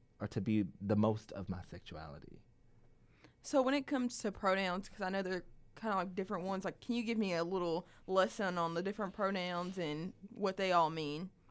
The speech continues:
Speaker 1: Um, okay, so you mean as far as
Speaker 2: There's, like, he, wait, her, she.
Speaker 1: Right. You mean as far as, like, me? Like,
Speaker 2: Yes.
Speaker 1: what to call me?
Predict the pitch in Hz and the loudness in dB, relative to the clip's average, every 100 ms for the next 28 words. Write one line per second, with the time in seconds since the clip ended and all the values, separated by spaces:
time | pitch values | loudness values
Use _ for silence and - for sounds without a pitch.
0 | - - 160 165 160 156 156 151 151 147 | -20 0 2 4 2 2 0 0 -4 -6
1 | 143 - - - - _ _ _ _ _ | -12 -18 -20 -20 -20 _ _ _ _ _
2 | - - - - - - - _ _ - | -20 -20 -20 -20 -20 -20 -20 _ _ -4
3 | 127 - 104 104 - 107 107 98 82 - | -2 0 0 0 0 0 2 0 -4 -10
4 | - - _ - - - 131 143 131 120 | -18 -20 _ -20 -8 0 2 4 2 2
5 | - 120 113 110 107 104 104 101 - - | 2 2 4 2 2 0 -4 -8 -14 -20
6 | - 202 220 226 214 190 - - _ _ | -6 4 4 6 0 0 -10 -20 _ _
7 | - - - - 220 220 220 202 214 - | -20 -20 -20 -12 -8 -6 -6 -8 -14 -20
8 | - 202 139 98 - - - 214 214 214 | -2 2 2 0 -8 -18 -4 0 2 0
9 | 208 220 220 - - - - _ - - | -2 -4 -8 -20 -20 -20 -20 _ -20 -20
10 | - 226 208 196 196 202 104 107 123 _ | -8 -6 -4 -6 -6 -4 -4 -4 -8 _
11 | 135 147 151 123 143 117 110 127 147 185 | 2 4 6 6 6 6 4 2 2 2
12 | 294 - 220 233 190 135 - 143 123 120 | -2 0 8 10 10 6 4 6 8 8
13 | 190 | 2